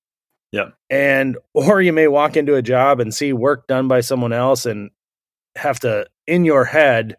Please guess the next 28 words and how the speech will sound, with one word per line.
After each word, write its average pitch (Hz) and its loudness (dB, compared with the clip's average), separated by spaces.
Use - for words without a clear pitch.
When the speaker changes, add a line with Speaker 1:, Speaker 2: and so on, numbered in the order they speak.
Speaker 2:
go, 101 -6
"Oh 120 -4
my 87 -8
God, 92 -6
I 87 -10
can't 95 -12
believe 92 -8
it," - -8
you 92 -12
know? 95 -12
<laughs> - -2
Because 127 2
maybe 131 0
you 127 0
don't 127 0
wanna 120 -4
say 123 -4
it 117 -2
out 104 -4
loud. 131 -2
So 175 2
let's 247 4
talk 254 2
about 165 4
that, 113 -2
that 135 0
whole 147 2
situation. 95 -10